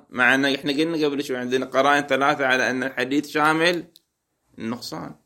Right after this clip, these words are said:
فإذا لو حملت ال-، التقدير على الزيادة، أخرجت ما اتفقنا سابقًا على دخوله،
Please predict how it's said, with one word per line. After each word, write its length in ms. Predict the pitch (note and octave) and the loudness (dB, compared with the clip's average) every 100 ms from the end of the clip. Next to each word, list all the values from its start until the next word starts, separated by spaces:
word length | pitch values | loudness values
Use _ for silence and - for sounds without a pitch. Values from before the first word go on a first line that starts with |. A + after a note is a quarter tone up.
| _ _ _ _ _ _ _ _ _ _ - | _ _ _ _ _ _ _ _ _ _ 2
فإذا 420 | C#3+ F#3+ F#3+ F3 | 4 6 4 2
لو 460 | D3+ C#3+ D3+ D3+ D3+ | 0 2 4 4 4
حملت 680 | D3 D3 D3+ D#3 D3+ D3+ D3 | 2 2 2 0 0 -2 0
ال-، 1000 | D3 D3+ D3+ D3+ C#3+ - C3+ C#3 C3+ C3 | 2 4 2 2 0 -2 -2 -2 -4 -4
التقدير 920 | C3 A#2+ C#3 - C#3 D3 D3+ B2+ G#2+ | -6 -4 -4 -2 0 4 4 4 2
على 340 | G2 A#2 C3+ C3+ | 0 2 4 4
الزيادة، 920 | A#2+ A2+ C#3 C#3 C#3 C#3+ C#3+ F3 F3+ | 2 -2 2 4 4 4 6 4 4
أخرجت 840 | - C#3 C#3+ E3 A3+ A#3 - A#3 | 2 -2 0 2 4 2 0 0
ما 540 | G#3 F#3+ F#3+ F#3+ F#3 | 0 2 4 4 4
اتفقنا 680 | E3+ E3+ E3+ D#3 E3 F3 E3+ | 0 0 -2 -2 0 2 2
سابقًا 460 | D#3+ D#3+ D#3+ D#3+ E3+ | 2 2 2 0 0
على 640 | D3+ E3 E3+ F#3+ - - - | 4 4 6 2 -2 -12 -12
دخوله، 600 | C#3 C3 B2 A#2 A#2 | -10 -6 -6 -6 -10